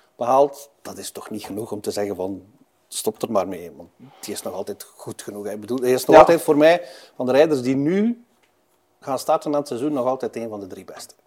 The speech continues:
Speaker 2: Ja.
Speaker 1: Zeker en vast.
Speaker 2: Mee eens. Hij is heel veelzijdig, hè.
Speaker 1: Ja.
Speaker 2: Kan alle situaties aan. Heeft het soms, denk ik, enkel moeilijk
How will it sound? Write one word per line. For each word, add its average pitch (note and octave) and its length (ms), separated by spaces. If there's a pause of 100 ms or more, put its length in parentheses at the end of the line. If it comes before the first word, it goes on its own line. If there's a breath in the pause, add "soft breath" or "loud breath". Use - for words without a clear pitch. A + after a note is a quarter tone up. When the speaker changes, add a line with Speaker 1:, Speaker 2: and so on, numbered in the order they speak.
(160)
Speaker 2:
Ja. C3 300 (200)
Speaker 1:
Zeker - 300
en - 100
vast. - 140
Speaker 2:
Mee A2 260
eens. - 340
Hij A2+ 200
is G#2+ 120
heel A#2+ 180
veelzijdig, A2 520
hè. A2+ 60 (340 soft breath)
Speaker 1:
Ja. E3+ 120
Speaker 2:
Kan A#2+ 100
alle C3 160
situaties B2 680
aan. C3+ 300 (200 soft breath)
Heeft A#2+ 200
het - 180 (120)
soms, C#3 320
denk C3 240
ik, A#2 140
enkel B2+ 320
moeilijk B2 560